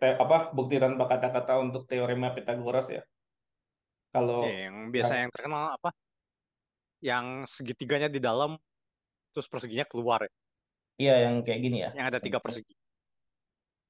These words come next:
Speaker 1: yang begini ya.
Speaker 2: Ya, ya, ya.
Speaker 1: Ya, yang ini kan. Cuman nggak tahu.
Speaker 2: Ya.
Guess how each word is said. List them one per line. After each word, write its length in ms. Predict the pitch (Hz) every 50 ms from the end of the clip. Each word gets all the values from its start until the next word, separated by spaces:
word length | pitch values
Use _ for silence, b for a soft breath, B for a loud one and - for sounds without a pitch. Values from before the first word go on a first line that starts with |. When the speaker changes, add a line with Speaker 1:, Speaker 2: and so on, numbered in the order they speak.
| _ _ -
Speaker 1:
yang 160 | 139 127 123 123
begini 320 | 120 120 127 127 127 120 110
ya. 80 | - - - _ _ _ _ _ _ _ _ _ _ _ _ _ _ _ _ _ _ _ _ _ _ _ _ _ _ _ _ _ _ _ _ _ _ _ _ _ -
Speaker 2:
Ya, 320 | 135 143 147 143 131 120 110
ya, 140 | 107 107 104 98 98 98
ya. 100 | 101 95 - _ _ _ _ _ -
Speaker 1:
Ya, 140 | 123 113 101 92 - - _ -
yang 160 | 113 110 113
ini 140 | 113 110 113
kan. 300 | 113 117 120 131 139 - _ - _ _ _ _ _ _ - - _ -
Cuman 240 | 127 127 135 135
nggak 140 | 131 120 - 123
tahu. 80 | 113
Speaker 2:
Ya. 220 | 107 92 85 78